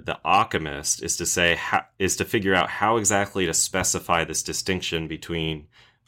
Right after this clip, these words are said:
uh, hard and soft facts, such that one, it's plausible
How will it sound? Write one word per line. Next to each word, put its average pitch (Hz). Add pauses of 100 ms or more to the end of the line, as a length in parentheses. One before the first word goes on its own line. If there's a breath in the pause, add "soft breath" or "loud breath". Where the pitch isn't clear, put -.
(160)
uh, 76
hard 90
and 82
soft 82
facts, 82
such -
that 87
one, 104 (600)
it's -
plausible 90